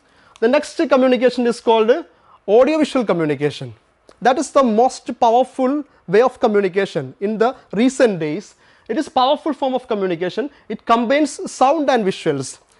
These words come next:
We know that we are watching television, we are watching film. These are the powerful way of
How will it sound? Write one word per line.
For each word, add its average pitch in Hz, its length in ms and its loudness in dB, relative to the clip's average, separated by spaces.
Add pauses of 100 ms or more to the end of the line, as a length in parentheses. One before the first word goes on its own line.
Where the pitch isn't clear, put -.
(220)
We 233 80 2
know 277 160 4
that 254 320 2
we 247 120 0
are 254 280 2
watching 247 400 2
television, 226 560 2 (160)
we 196 80 2
are 220 80 4
watching 233 340 2
film. 220 400 -4 (220)
These 269 260 -2
are 262 220 4
the 269 220 2 (120)
powerful 262 420 2
way 214 120 4
of 254 180 -2